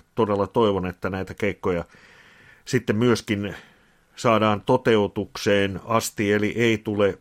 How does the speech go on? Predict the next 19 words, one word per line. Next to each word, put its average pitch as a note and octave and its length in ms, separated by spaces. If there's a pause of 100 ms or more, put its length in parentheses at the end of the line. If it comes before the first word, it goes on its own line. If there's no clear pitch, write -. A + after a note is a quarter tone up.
peruutuksia. G#2+ 720
Nythän G#2 280
jo G2 260 (720)
huhutaan, G#2+ 520
että G2 300
Springsteen G2+ 680
olisi F#2 260
siirtämässä F2+ 560
suunnitellun F2+ 840
kiertueensa F#2 960 (240)
ensi A2+ 420
vuoteen. G#2 800 (580)
Tuossa G#2 240
taannoinhan G2 460
Saksassa G#2 460
Frankfurtissa F#2+ 800 (420)
kaduilla F2+ 500
oli F2+ 280
jo, F2 180